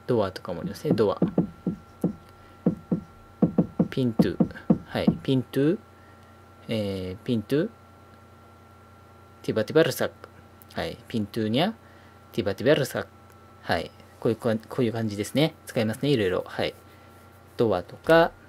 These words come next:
うーん。窓。ジュンデラ、ティバティバ、ルサ。はい。例えば風がですね、急に強い風が吹いてきて、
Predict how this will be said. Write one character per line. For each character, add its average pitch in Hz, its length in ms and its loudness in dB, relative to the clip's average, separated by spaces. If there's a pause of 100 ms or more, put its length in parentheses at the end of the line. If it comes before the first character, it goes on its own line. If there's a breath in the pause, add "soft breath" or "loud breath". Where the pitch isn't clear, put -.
(200)
う - 40 -4
ー - 20 -2
ん。 110 480 -2 (1400)
窓。 127 280 4 (280)
ジ 123 100 0
ュ 117 40 0
ン 110 40 -2
デ 107 100 2
ラ、 151 220 4 (480)
テ 117 100 -4
ィ - 20 -2
バ 98 100 -2
テ - 80 -2
ィ 110 40 4
バ、 131 80 6
ル 117 80 2
サ。 - 180 -6 (420)
は 98 140 -4
い。 - 160 -10 (640)
例 - 160 2
え - 40 4
ば 104 80 2
風 120 280 0
が 117 120 4
で 107 120 2
す - 120 -6
ね、 156 220 2 (760 loud breath)
急 120 220 2
に 120 140 2
強 123 240 2
い 123 40 0
風 117 240 0
が 110 80 -4
吹 117 160 -4
い 107 40 -6
て 110 120 -4
き - 120 -12
て、 165 380 4